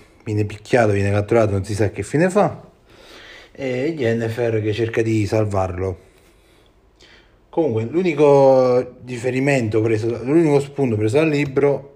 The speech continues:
a mio parere, è, eh, quando Ciri si veste con la tunica di Triss,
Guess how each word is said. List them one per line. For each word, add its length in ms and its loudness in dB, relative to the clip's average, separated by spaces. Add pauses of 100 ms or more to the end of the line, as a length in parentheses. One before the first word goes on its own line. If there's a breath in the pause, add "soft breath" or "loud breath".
(120)
a 100 -8
mio 160 -2
parere, 600 2 (1400 loud breath)
è, 380 0
eh, 880 -2
quando 760 0
Ciri 340 -4
si 160 -4
veste 720 -2 (1300 soft breath)
con 140 -6
la 120 -2
tunica 360 -2
di 120 0
Triss, 480 -4